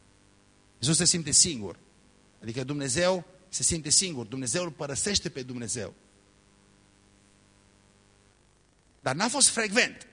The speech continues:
Acum fiți atenți.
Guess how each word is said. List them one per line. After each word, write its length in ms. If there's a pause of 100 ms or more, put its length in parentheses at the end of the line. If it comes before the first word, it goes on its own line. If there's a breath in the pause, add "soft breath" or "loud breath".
(2000)
Acum 320
fiți 220
atenți. 360